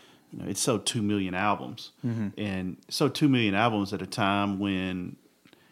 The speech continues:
Speaker 1: if you played them on M T V, they would have stuck out a little bit like a sore thumb at that time because they weren't Poison. They weren't, you know, Van Halen.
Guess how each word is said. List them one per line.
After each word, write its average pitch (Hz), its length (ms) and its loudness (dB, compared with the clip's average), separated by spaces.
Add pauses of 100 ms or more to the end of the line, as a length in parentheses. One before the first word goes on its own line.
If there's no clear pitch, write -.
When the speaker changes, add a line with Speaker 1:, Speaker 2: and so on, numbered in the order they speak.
(400)
Speaker 1:
if 120 180 0
you 147 120 0
played 127 440 2
them 104 600 2 (280)
on 101 300 0
M 107 200 -2
T 101 240 -4
V, 101 500 0 (400)
they 113 260 2
would 110 320 2
have 92 460 -2
stuck - 480 -4
out 123 420 6
a 104 60 0
little 101 200 0
bit 95 200 0
like 98 180 -2
a 98 80 -6
sore 107 300 0
thumb 113 340 2
at 95 100 -4
that - 180 -6
time 90 360 -4
because 95 460 -2 (640)
they 101 100 2
weren't 120 320 4
Poison. 92 600 -4 (100)
They 95 120 -2
weren't, 107 380 2 (160)
you 101 100 -6
know, 85 140 -8
Van 98 280 -2
Halen. 95 500 -2